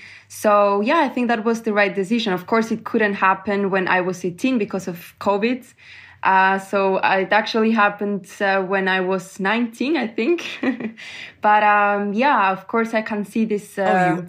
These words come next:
Speaker 2: oh, you old thing.
Speaker 1: <laughs> Yeah. <laughs> That's already your s-, responsibility when you turn nineteen. But, um, yeah, I don't know. I, of course, I can see this, um, just my playing and evolving throughout the year. So I think that was very wise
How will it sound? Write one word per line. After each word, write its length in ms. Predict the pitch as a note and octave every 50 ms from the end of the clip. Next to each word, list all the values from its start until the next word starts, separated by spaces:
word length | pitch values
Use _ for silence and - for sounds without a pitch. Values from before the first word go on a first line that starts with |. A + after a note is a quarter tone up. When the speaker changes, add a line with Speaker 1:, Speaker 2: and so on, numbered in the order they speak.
| - -
Speaker 2:
oh, 120 | B3 B3
you 220 | B3+ G#3+ G3+ F#3+ - -
old 360 | F#3+ G3+ G3+ G3+ F#3 F3+ -
thing. 460 | - - - F3+ E3+ E3 D3+ C#3 C#3
Speaker 1:
<laughs> 460 | D3 - - - - - - - D#4 -
Yeah. 640 | F#4 D#4+ D4+ D4+ D#4 C4 A3 G#3+ G#3 G3 - B3+ - - - - F#4+ - - - -
<laughs> 680 | - D4 - - D4 A#3+ A#3+ - - - - - C#4 -
That's 280 | B3 B3 B3 - - -
already 460 | C4+ C#4 C4+ C4 C4 B3+ C4+ C4 C4
your 160 | B3+ B3 B3 B3
s-, 260 | C4+ B3+ - - -
responsibility 800 | B3+ B3 - - B3 A#3+ - A#3+ A3 A#3 B3 A3+ A3 G3+ G3 F#3+
when 160 | G3 G3 C#4+
you 220 | B3+ G3+ D#4 B3+
turn 500 | A#3+ - - B3 A3 G#3+ G#3+ G3+ - G#3+
nineteen. 640 | G#3 G#3 G#3+ G#3+ A3 - - A3 A3+ F#3+ F3 F3 F3 - _ _ _ - - - - - - - - - - - - _
But, 220 | - A3 A3+ A3
um, 380 | A3 G#3+ G#3+ G#3+ G#3+ G#3+ G#3 G3+
yeah, 220 | G#3+ B3+ C#4+ C4+
I 100 | A#3 A3
don't 100 | A3 B3
know. 160 | B3+ A3+ G3+ G3
I, 40 | G3
of 180 | F#3 G#3 G3+ -
course, 240 | - B3 A#3+ A#3+ -
I 60 | A3
can 220 | A3+ - A3 G#3+
see 260 | A3 - A#3 A3+ A3
this, 320 | F#3+ G#3+ G#3+ F#3+ - - -
um, 640 | G#3 G3 G3 F#3+ F3+ F#3 F#3 F3 - - - - - - -
just 360 | - G#3 G3 G3 G3 - -
my 160 | F#3+ G3 G3
playing 360 | G3 - - G#3 G3+ G3 F#3+
and 220 | F#3+ F#3+ F3+ F3 -
evolving 760 | F#3+ F#3+ E3+ G3 G#3 G#3+ A3 G#3 E3+ F3 E3 E3 E3 E3+ - - _ - - - - - _ _ -
throughout 220 | - G3+ F#3+ F3+
the 80 | F#3 F#3
year. 320 | F#3 G3+ A3 F#3+ D3+ E3+
So 340 | E3+ - G3 F#3 F3+ F3 E3
I 100 | E3+ F#3
think 240 | F3+ - G#3 F#3+ F3+
that 140 | F#3+ F3+ F3+
was 220 | F#3 F#3 F3+ -
very 200 | - F#3 F#3 F#3
wise 520 | E3+ F3 F3+ F3+ F3 F3 F3 F3 E3+ -